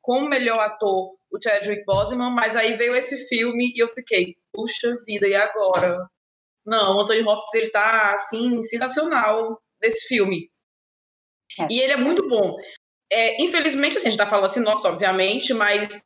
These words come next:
Speaker 1: é uma experiência única não saber nada sobre o filme. Eu não sabia nada, e o filme me deixou super confusa, me deixou, assim, meio, sabe? E, e foi uma
Speaker 2: Te
Speaker 1: experiência
Speaker 2: deixou como ele.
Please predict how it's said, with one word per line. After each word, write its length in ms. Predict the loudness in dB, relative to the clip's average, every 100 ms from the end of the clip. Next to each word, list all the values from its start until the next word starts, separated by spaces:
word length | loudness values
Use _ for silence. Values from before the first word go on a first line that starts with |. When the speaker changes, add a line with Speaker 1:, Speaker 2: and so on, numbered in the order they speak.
| -2
Speaker 1:
é 100 | 0
uma 120 | 0
experiência 500 | 0 0 0 0 0
única 560 | 2 0 0 -2 -4 -8 -10
não 240 | -2 0
saber 300 | 2 0 0
nada 280 | 2 2 0
sobre 240 | -2 -4 -6
o 60 |
filme. 320 | -8 -6 0
Eu 80 | 0
não 80 | 0
sabia 340 | 0 0 0
nada, 600 | 2 2 2 0 0 -2 -6 _ _ -4
e 100 | -2
o 60 |
filme 140 | 0 0
me 60 | 2
deixou 240 | 2 0
super 280 | 0 -2 -2
confusa, 840 | -8 -10 -4 -2 0 0 -2 -2 -4
me 100 | -2
deixou, 340 | 0 0 0
assim, 280 | 0 0 0
meio, 280 | 0 0 -2 -10 _ _ _ _ -8
sabe? 440 | -2 0 2 0
E, 480 | -2 -6 -6 -8 -6
e 60 |
foi 100 | -2
uma 80 | 0
Speaker 2:
Te 60 | 0
Speaker 1:
experiência 340 | 0 0 2
Speaker 2:
deixou 240 | 0 0 0
como 280 | 2 2
ele. 520 | 2 2 2 -2 -4